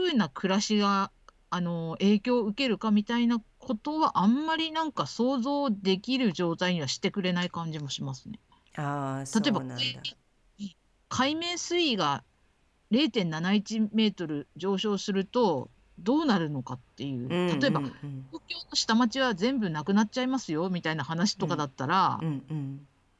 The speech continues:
Speaker 1: 大変だってなるじゃないですか。
Speaker 2: なるほど。うんうん。
Speaker 1: で、うん、猛暑日が増えたら作物が育たなくなって、もうお米は食べられませんよとか、例えばですよ。
Speaker 2: うんうん。
Speaker 1: あ、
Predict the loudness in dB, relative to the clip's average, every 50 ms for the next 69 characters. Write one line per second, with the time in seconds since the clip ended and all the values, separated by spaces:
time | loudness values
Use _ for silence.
0 | _ _ _ _ _ -8 -2 0 0 2 2 2 2 4 2 2 0 -2 -4 -2
1 | 0 0 0 -2 -4 -6 -8 -8 -10 -12 -14 -16 -20 -20 _ -8 -4 -2 0 0
2 | 0 -2 -4 -4 -6 -6 -8 -8 -8 -8 -8 -8 -8 -10 -10 -10 -10 -6 -6 -6
3 | -8 -8 -8 -4 -2 -2 0 2 0 0 0 -2 -4 -4 -4 -4 -2 -2 -2 -2
4 | 0 2 2 2 2 0 0 2 2 2 2 2 0 -4 -4 -2 -2 -2 -2 -2
5 | -2 0 0 0 -2 -2 -2 0 0 2 2 4 4 4 2 0 -2 -6 -6 -8
6 | _ -2 0 2 2 2 0 -4 -6 -14 _ _ _ _ _ _ _ _ 2 4
7 | 6 6 4 2 -2 -8 -14 -14 -6 -4 -4 0 4 4 6 6 4 2 0 -2
8 | 0 2 2 4 4 4 4 4 4 4 2 0 0 0 -2 -4 -6 -6 -6 -6
9 | -6 -8 -8 _ _ _ -10 -6 -4 -4 -4 -4 -4 -6 -4 -2 -2 -4 -4 -8
10 | _ _ -6 -2 -2 -2 -2 -4 -6 -6 -6 -6 -6 -8 -10 -10 -10 -8 -8 -8